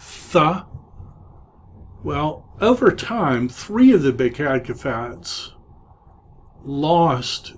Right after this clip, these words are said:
that secondary pronunciation.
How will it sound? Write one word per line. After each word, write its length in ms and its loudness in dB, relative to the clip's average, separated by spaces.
that 320 -6
secondary 1000 -4
pronunciation. 1000 -4